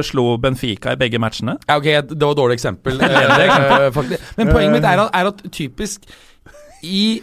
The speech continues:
Speaker 2: nesten alle grupper så er det ett eller to lag som er direkte bedritne. Og, og det er ikke spesielt fett. Jeg, jeg er sånn at jeg heller et, og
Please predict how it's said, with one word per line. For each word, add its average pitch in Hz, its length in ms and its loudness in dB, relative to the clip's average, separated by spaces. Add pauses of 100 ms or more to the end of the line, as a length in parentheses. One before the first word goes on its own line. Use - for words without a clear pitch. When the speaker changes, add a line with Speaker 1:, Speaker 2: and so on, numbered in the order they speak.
Speaker 2:
nesten 202 360 -2
alle 190 220 0
grupper 196 320 -2
så 190 160 -2
er 123 240 0
det - 80 -10
ett - 460 -8
eller 160 260 -4
to 165 180 -8
lag 190 240 0
som 165 160 -12
er 101 160 -8
direkte 135 480 -6
bedritne. 120 720 -6 (520)
Og, 175 100 0
og 160 220 -6
det 180 100 -4
er - 180 -10
ikke - 220 -12
spesielt 180 460 -6
fett. - 400 -10
Jeg, 190 260 0
jeg 196 80 2
er 208 180 2
sånn 175 140 -4
at 180 80 -4
jeg 180 160 -2
heller 151 260 -4
et, - 80 -14
og 185 240 -8